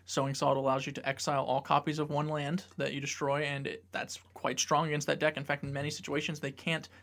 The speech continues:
necessarily even continue to play Magic, really, after you resolve that card.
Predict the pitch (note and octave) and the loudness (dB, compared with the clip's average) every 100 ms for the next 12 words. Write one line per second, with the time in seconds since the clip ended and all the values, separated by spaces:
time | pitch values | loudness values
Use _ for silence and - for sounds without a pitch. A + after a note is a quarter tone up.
0 | - D3+ D3 D3+ D3 C#3+ C#3+ C#3 C#3 C#3+ | -4 -2 0 2 2 2 0 -4 -4 -6
1 | C3+ D3+ C#3+ - - C3+ C3+ C3 B2 - | -4 -4 -4 -6 -2 -2 -2 -4 -6 -10
2 | - - A#2+ - C3 - C#3 C3 C#3+ - | -12 -10 -8 -6 -6 -6 -8 -6 -4 -4
3 | - - - - | -2 -4 -4 -6